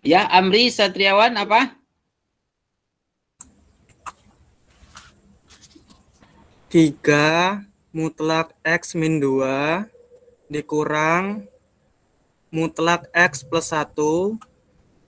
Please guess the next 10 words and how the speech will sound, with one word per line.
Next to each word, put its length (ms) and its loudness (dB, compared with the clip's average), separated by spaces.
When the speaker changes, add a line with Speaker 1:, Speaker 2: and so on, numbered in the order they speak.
Speaker 2:
lebih 320 0
besar 240 0
sama 240 -2
dengan 240 0
min 240 0
dua 480 2
menjadi 880 0
tiga 960 2
dikali 1040 -4
min 320 -2